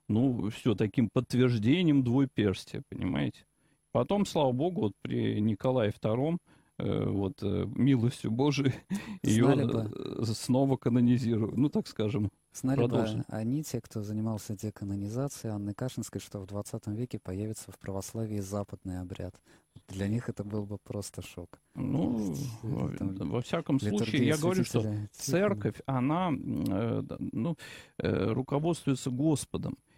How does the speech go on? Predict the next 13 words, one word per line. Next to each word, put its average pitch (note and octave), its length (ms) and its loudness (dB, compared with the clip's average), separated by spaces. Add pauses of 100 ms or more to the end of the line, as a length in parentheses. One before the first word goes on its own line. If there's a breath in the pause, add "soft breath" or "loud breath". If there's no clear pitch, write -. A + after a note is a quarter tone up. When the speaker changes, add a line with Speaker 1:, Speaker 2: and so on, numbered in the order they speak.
Speaker 1:
И C3 160 4
всё C#3 200 -2
равно, F3 360 2
рано D#3 300 4
или D3 160 0
поздно, D#3+ 580 2
э, F#2 220 -2
в A2 100 0
ней E3 220 4
всё E3+ 280 0
это C#3+ 220 0
урегулируется. C3+ 1040 0
Speaker 2:
Да. F#2+ 80 -4